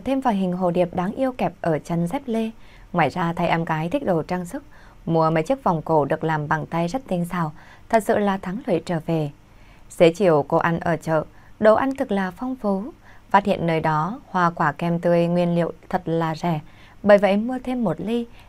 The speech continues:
tính toán sau khi tắm xong sẽ chậm rãi uống. Uống xong kem tươi vừa ngọt lại vừa lạnh xong, cô có thể ngắm trăng, sau đó nhào lên giường đáng yêu mà thở ngủ to,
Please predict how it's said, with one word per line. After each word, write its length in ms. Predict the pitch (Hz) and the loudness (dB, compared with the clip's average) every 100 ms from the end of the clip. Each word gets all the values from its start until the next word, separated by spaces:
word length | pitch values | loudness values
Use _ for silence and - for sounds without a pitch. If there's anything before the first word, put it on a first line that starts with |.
| - | -2
tính 180 | 170 165 | 0 2
toán 180 | 160 170 | 0 0
sau 180 | 185 | 0
khi 160 | 170 170 | 0 0
tắm 240 | 165 165 | 0 -4
xong 280 | 175 180 175 | -4 -4 -4
sẽ 120 | 175 | -4
chậm 220 | 269 214 - | -4 -6 -6
rãi 220 | - - | -6 -4
uống. 320 | 180 165 196 311 - - - - - - | -4 -2 -4 -10 -18 -20 -20 -20 -20 0
Uống 220 | 175 165 | 2 2
xong 220 | 175 185 175 | 2 -2 0
kem 200 | 175 170 | -2 2
tươi 260 | 175 170 | 4 4
vừa 180 | 170 175 | 4 0
ngọt 220 | 160 160 | 0 -2
lại 160 | 160 - | -2 -2
vừa 140 | 175 156 | -2 -2
lạnh 240 | 160 165 | -2 -6
xong, 280 | - 220 233 - - - - | -8 -8 -8 -10 -20 -20 -2
cô 180 | 226 220 | 2 4
có 140 | 269 | 2
thể 160 | 330 214 | 0 0
ngắm 220 | 175 185 | 0 -4
trăng, 280 | - 262 254 - - - | -6 -6 -6 -10 -18 -14
sau 180 | - 175 | 0 2
đó 160 | 156 160 | 4 2
nhào 240 | 226 165 | 2 2
lên 200 | 151 165 | 2 0
giường 260 | 170 147 139 | -2 -2 -2
đáng 160 | 160 | -2
yêu 260 | - 175 170 | -2 0 2
mà 180 | 170 160 | 0 0
thở 200 | 170 151 | 0 0
ngủ 240 | 156 147 | 0 -2
to, 300 | - 190 | -4 -8